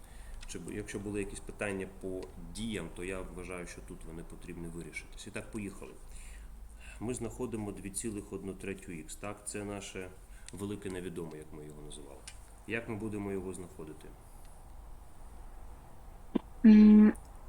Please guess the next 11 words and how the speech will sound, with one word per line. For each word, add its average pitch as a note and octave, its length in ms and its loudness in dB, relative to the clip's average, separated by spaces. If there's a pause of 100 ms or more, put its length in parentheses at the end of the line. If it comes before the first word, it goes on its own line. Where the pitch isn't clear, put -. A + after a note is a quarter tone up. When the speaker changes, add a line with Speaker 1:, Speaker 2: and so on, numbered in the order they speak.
(640)
Speaker 2:
одну A3+ 360 12
цілу B3 440 12
дві G#3 340 12
п'ятнадцятих. A3 1080 12
Speaker 1:
2,3. A3 - 12
Ну. F#3+ 320 8 (360)
Speaker 2:
Приплюсувати A3+ 1160 12
дві G#3+ 240 12
цілих A#3+ 380 12
три A#3 220 12
п'ятих. A3 440 12